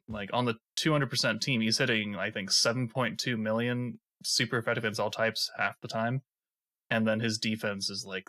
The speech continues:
three hundred K-ish, if not more, if he double supers. He's really good, seventy percent chance to counter.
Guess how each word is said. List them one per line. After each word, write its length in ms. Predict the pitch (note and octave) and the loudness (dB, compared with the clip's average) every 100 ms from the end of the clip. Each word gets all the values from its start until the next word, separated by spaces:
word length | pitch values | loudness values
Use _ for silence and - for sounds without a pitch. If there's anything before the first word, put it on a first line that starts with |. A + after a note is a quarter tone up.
| - | -10
three 200 | G#2+ G#2+ | -6 -4
hundred 540 | G#2+ G#2 G#2+ G2+ G#2 - _ - | -4 -4 -4 -4 -6 -12 _ -14
K-ish, 1300 | - - A2 G#2+ G#2+ G#2+ G#2 - A2 A2 - - A2+ | -8 -4 -2 -2 -4 -6 -6 -6 -4 -4 -4 -4 -6
if 80 | - | -4
not 200 | G#2+ G#2 | -4 -2
more, 220 | A2 A2 | -2 -2
if 60 | A2 | -2
he 100 | A2 | -2
double 220 | G#2+ G#2 | -2 -2
supers. 580 | - A2 A2+ A2+ A2 - _ _ _ _ _ _ _ | -2 -2 -2 0 -2 -4 _ _ _ _ _ _ _
He's 320 | B2+ F#3 C#3+ - - | 0 2 2 -2 -6
really 260 | B2 C3+ A2+ | 0 2 4
good, 280 | A#2 A2+ A2+ | 4 4 4
seventy 280 | - C3 B2+ | 4 4 4
percent 320 | B2+ B2+ A2 | 2 2 2
chance 320 | A#2+ A2+ A2+ | 2 2 2
to 180 | - G2+ | -2 -6
counter. 520 | - A2+ A2+ A#2 | -2 0 2 0